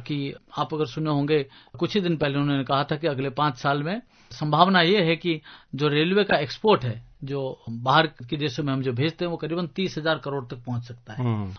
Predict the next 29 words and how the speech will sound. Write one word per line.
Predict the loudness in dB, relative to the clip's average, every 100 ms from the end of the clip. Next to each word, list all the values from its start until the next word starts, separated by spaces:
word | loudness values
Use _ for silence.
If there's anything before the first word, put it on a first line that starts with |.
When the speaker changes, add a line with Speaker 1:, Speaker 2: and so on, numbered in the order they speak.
| -2
Speaker 1:
और | 2 2
अभी | 2 4 8
हम | 8 6
already | 2 2 4 4 2 -16 -4
train, | 4 6 6 0 -8 _ _ _
coaches, | 0 2 2 0 0 -14 _ _ -6
locomotive, | -2 -2 -2 -2 -2
ये | 0 0 -4 _ -4
कुछ | -2 0
देशों | -2 -2
में | -4 -4
export | -6 -6 -6
होना | -4 -8
शुरू | -6 -4
हो | -4 -6
गया | -12
है। | -14 -16 _ -14 -2
सबसे | 0 4
महत्वपूर्ण | 4 4 2 -2 6
बात | 6 6
यह | 4
है | 2
कि | 0 -2
हमें | -2 0
ये | -2
ध्यान | 0 -2
रखना | -2 -2
पड़ेगा | 0 0 2 0
कि | 0 -2